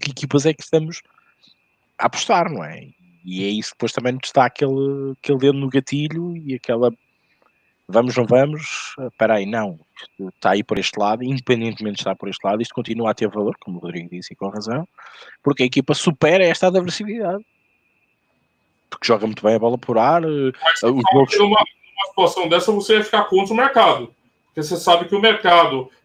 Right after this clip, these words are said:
Speaker 2: com estádio cheio d'água, ele amassa os overs, por exemplo. Amassa os gols.
Speaker 1: Ele amassa a tendência e os oddsmakers podem ajustar os overs.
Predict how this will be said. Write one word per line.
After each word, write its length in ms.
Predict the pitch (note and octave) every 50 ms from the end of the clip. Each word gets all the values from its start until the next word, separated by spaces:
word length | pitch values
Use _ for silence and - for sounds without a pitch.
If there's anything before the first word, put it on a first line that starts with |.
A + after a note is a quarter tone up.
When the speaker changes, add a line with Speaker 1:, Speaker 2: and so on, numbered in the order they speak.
| _ _
Speaker 2:
com 100 | D#3 D#3
estádio 460 | D3+ D3+ - - E3+ E3+ E3+ E3+ D#3+
cheio 280 | - - E3 D#3+ D3+ D3
d'água, 540 | D3 C#3+ D#3 E3+ E3+ F#3 G3+ A3 A3+ - - _ _ _ _ _ -
ele 180 | - D#3 E3
amassa 480 | F3+ F3+ E3+ E3 D#3+ E3 D3+ C#3+ - -
os 120 | G3+ F3+
overs, 320 | G#3 G3 E3+ D3+ D3 C#3 -
por 140 | - D3+ D3+
exemplo. 460 | C#3+ C3 C3+ B2+ A#2+ - - - - C#3
Amassa 380 | C#3 C#3+ C#3+ D3 D#3 D#3 - F#3+
os 80 | D#3+
gols. 420 | E3+ E3 D3 C3 B2 - - _ _ _ _ _ _ _ _
Speaker 1:
Ele 220 | - F#2 F2+ E2+ F2+
amassa 440 | F2+ F2+ F#2+ A2 C#3+ F3+ - - G#3
a 40 |
tendência 560 | - - C#3+ B2+ A#2 B2+ D3+ F3+ - - F#3 D#3+
e 100 | C3 A#2+
os 140 | G#2+ F#2+
oddsmakers 560 | - A2+ A2+ - - - A#2 B2+ - - D3 -
podem 240 | - D3 C3+ C3
ajustar 460 | C3 B2 - - - - C#3 C#3+ D#3+ D3+
os 120 | C3 A2
overs. 380 | G#2+ F#2+ E2+ D#2+ D#2 - -